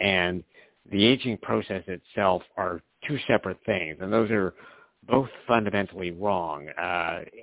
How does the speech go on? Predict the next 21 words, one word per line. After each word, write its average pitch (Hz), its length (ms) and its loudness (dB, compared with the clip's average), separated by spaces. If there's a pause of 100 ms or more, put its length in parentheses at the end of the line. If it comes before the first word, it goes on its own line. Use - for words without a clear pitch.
(120)
aging 107 520 2
is 92 280 -2
a 92 100 -8 (100)
process 104 540 2 (160)
of 87 300 -6
damage 107 400 4
accumulation 95 720 -2
in 90 60 -8
our 85 220 -4 (120)
cells. 120 460 4 (640)
Diseases 113 500 -2
of 95 160 -2
aging 92 400 0
are 87 220 -2
particular 117 580 -4
kinds 90 460 -2
of 87 180 -10
damage 90 500 2 (440)
in - 140 0
particular 98 520 0
tissues, 95 600 -2